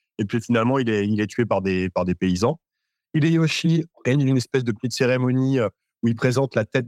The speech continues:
de, de Mitsuhide sur la tombe de son, de son, de son défunt suzerain. Donc, bah, voilà, c'est déjà, ça permet aussi de,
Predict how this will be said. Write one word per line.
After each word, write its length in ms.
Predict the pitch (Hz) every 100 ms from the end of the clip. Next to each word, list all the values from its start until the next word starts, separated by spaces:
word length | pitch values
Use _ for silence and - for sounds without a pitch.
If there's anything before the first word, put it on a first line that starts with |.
| -
de, 420 | 120 107 107 107
de 160 | 101 104
Mitsuhide 500 | 107 - 117 113 123
sur 200 | - 101
la 100 | 92
tombe 260 | - 120
de 60 | 104
son, 220 | - 101
de 100 | 95
son, 340 | 90 92 92
de 120 | 87 87
son 180 | -
défunt 400 | 95 101 - 110
suzerain. 480 | 104 110 113 123 123
Donc, 140 | 98 - _
bah, 60 | -
voilà, 200 | 104 101
c'est 100 | 95
déjà, 180 | 110
ça 140 | 101 -
permet 220 | 87 98
aussi 240 | 101 - 101
de, 180 | 87